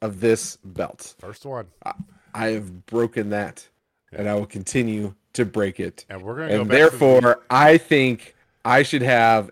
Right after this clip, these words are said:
Speaker 1: a bigger
Speaker 2: Your belt is going to increase.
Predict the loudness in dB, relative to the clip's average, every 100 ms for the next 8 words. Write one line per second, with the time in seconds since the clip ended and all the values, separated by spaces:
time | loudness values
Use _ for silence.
0 | -6 -6 -2 0 0 0 -2 -4 -6 -8
1 | -10 -4 0 2 2 -4 -6 -4 -4 -6
2 | -6 -4 -4 -6 -4 -2